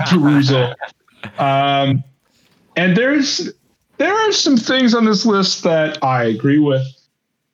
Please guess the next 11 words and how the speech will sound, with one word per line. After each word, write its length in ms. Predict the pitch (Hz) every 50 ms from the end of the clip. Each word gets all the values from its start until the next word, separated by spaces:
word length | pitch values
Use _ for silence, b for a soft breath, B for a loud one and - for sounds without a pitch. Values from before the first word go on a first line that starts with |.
| -
and 460 | - 127 123 120 117 113 113 104 95
there 320 | - 247 277 320 330 269 220
are 180 | 180 160 151
some 280 | 143 131 - - 113 110
things 760 | - - 117 107 104 101 101 101 98 98 - - - - - _ _ _ _ _ -
on 160 | - 123 123
this 200 | 113 107 98 -
list 320 | 104 104 95 95 - - -
that 120 | 107 98
I, 840 | 107 117 120 123 123 123 127 127 127 123 127 127 127 127 131 135 - _ _ _ _ _ _ _ _ _ _ _ _ _ _ _ _ _ _ _ _ _ _ _ _ _ _ _ _ _ _ _ _ _ -
I 260 | 165 175 190 190 202